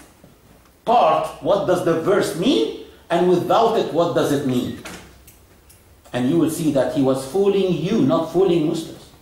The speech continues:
Muslims just go out and go angry, protest in the streets.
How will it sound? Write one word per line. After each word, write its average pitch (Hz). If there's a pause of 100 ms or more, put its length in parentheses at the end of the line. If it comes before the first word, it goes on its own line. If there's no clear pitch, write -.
(600)
Muslims 370
just -
go 160
out 151
and 123 (1160)
go -
angry, 160
protest 156
in 139
the 139
streets. -